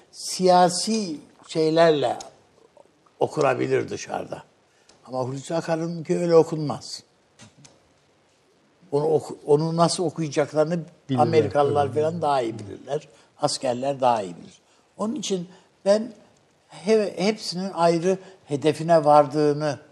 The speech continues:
Speaker 1: düşünüyorum. İnşallah gö-, arzu ederiz ki yani bu ok hedefine varmadan attıkları ok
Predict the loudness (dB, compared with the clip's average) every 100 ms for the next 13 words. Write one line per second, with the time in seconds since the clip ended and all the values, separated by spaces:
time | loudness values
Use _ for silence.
0 | _ _ -18 -16 -14 -16 -18 _ _ _
1 | _ _ _ _ _ -6 0 2 4 2
2 | -2 -2 0 0 -4 -8 -16 -20 -20 _
3 | -16 -12 -12 -4 2 2 2 -2 0 -2
4 | -4 -8 -8 -8 -14 _ _ _ _ -4
5 | -4 -4 -8 -8 -12 _ _ _ _ _
6 | _ _ _ -14 -6 2 2 0 -14 -8
7 | -2 -2 -2 -4 0 0 0 -2 -4 -4
8 | -4 -8 -8 -12 -12 -6 -4 -2 -2 -4
9 | -14